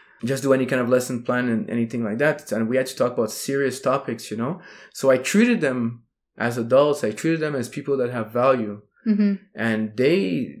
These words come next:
Speaker 1: they, uh, they respected that. I remember the first day they, they asked me, "Sir, okay, what do you do in life? Uh,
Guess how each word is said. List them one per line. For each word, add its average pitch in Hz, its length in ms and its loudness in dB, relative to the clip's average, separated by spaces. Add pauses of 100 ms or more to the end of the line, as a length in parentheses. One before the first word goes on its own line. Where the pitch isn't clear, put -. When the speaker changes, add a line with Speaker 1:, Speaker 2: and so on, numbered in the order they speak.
(120)
Speaker 1:
they, 160 460 0
uh, 107 300 -2
they 127 140 0
respected 143 580 0
that. 107 240 -2 (320)
I 113 80 -2
remember 139 300 0
the 139 100 0
first 135 320 -2
day 165 200 4
they, 113 480 -2
they 117 160 0
asked 135 280 -2
me, 123 80 -4
"Sir, 147 300 -2
okay, 127 200 -6
what 123 220 -6
do 123 100 -10
you 120 60 -6
do 117 180 -8
in 107 80 -10
life? 143 600 -6
Uh, 71 360 -16